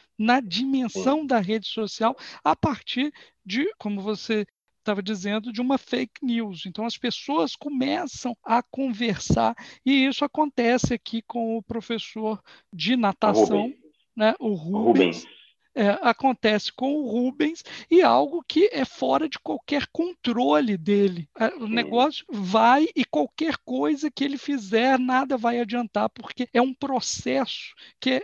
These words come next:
Speaker 1: numa dimensão muito ampla. E, e eu gostei da sua pesquisa, porque realmente é num âmbito, numa dimensão de uma subjetivação e uma ressubjetivação. Então, várias coisas passam aqui, né, que,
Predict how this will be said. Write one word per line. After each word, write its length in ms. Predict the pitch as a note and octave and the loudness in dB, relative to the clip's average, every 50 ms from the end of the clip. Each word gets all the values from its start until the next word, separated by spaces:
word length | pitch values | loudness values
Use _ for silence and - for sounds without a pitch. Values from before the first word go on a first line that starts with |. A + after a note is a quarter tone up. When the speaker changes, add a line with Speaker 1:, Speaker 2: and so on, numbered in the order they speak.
| - - | -4 -4
Speaker 1:
numa 240 | A3 B3 B3 B3+ | -2 0 0 0
dimensão 420 | F#3+ G3 A#3+ B3 A#3 - - B3 B3 | 0 0 0 -2 0 0 -2 -2 -2
muito 400 | A#3+ B3+ C4 - - C4 C4 A#3+ | -2 -4 -4 -4 -6 -4 -4 -2
ampla. 500 | A3 A3+ B3 A#3 - _ - F#3+ F3+ F3 - _ _ _ - | -2 -2 -2 -4 -6 _ -6 -6 -6 -6 -8 _ _ _ -6
E, 360 | B3 G3 F#3+ G#3+ - C#4+ G#3 | -4 -2 -2 -2 -2 -2 0
e 20 | |
eu 100 | A3 G#3+ | 0 0
gostei 380 | G3 A3 G3+ - - - A3+ A3+ | 0 -2 -4 -4 -2 -2 -2 0
da 140 | F#3+ G#3 F#3+ | 0 -2 -4
sua 160 | - A#3 A3 | -4 -4 -4
pesquisa, 560 | - A3+ G#3+ - - - G#3+ G#3+ A3 A#3+ - | -4 -4 -4 -6 -6 -8 -8 -8 -6 -8 -10
porque 320 | _ - - - - B3 - - - - - - | _ -16 -14 -10 -8 -8 -8 -10 -14 -18 -6 0
realmente 800 | F3 A3+ C4+ D4+ D#4+ C#4+ A3+ A3 A#3+ D4 E4 C#4+ - - - A3+ | 2 4 4 4 2 0 0 -2 -2 -2 -4 -6 -8 -6 -2 -2
é 140 | A3 G#3+ - - _ - | -2 -2 -4 -8 _ -8
num 260 | G#3 G3+ A3+ A3+ A3 | -6 -4 -2 0 2
âmbito, 640 | A3+ C4 D4+ D#4 C4+ G#3+ G#3 F#3 _ - F3+ E3+ F3 | 2 2 2 2 0 -2 -6 -6 _ -10 -14 -12 -8
numa 240 | F#3+ G#3+ A3+ A3+ | -4 -2 -2 -2
dimensão 420 | F3+ A3 A3+ A#3 A3+ - - A#3 A#3+ | -2 -4 -6 -6 -6 -6 -4 -4 -4
de 120 | A3 C4 | -4 -2
uma 260 | C4+ C4+ C#4 C#4+ C#4 - - - - - | -2 0 0 0 0 -2 -8 -16 -14 -10
subjetivação 1000 | - - C#4+ A3+ G#3+ C4 - - - A3+ B3+ A#3 - - - A3+ G#3+ A3+ A#3 A3+ | -8 -6 -6 -4 -2 -2 -2 -2 -2 0 0 0 0 -2 -4 -2 -2 0 -2 -2
e 80 | G#3+ | -4
uma 220 | G#3+ G#3+ G#3 G#3+ G3+ | -4 -2 -2 -2 -2
ressubjetivação. 1300 | - - A3 G#3+ - - - F#3 F#3 F#3 F3 G#3 G#3 - - G3 F#3+ G3 F#3 - - - F#3+ F3+ F3 _ _ | 0 0 -2 -2 -4 -6 -14 -14 -14 -10 -8 -6 -6 -6 -6 -4 -4 -4 -4 -4 -4 -6 -6 -6 -8 _ _
Então, 320 | _ - G#3 A3+ B3+ C4+ - _ _ | _ -2 -2 -2 -2 -4 -6 _ _
várias 420 | G3 D#3 G3 G#3 A3+ A#3+ G3 - - | -6 0 2 2 2 2 0 -4 -6
coisas 500 | - G#3+ A3+ B3 B3 F#3+ F#3+ F#3+ - - | -6 -4 -2 -2 -2 -2 -4 -6 -6 -6
passam 640 | - - G3+ G3 G3+ F#3+ - - - G3 F#3+ F3+ - - - _ - | -4 0 2 2 2 0 -2 -6 -10 -10 -10 -10 -12 -18 -20 _ -6
aqui, 440 | G3+ F#3 - _ - - G#3 G#3 G3 | -6 -6 -6 _ -8 -8 -6 -6 -6
né, 340 | F3 F3+ F#3+ G3+ G#3 G3+ F3+ F3+ - | -6 -6 -6 -4 -4 -6 -8 -10 -10
que, 280 | - G#3 G3+ G3+ G3+ | -8 -6 -6 -6 -8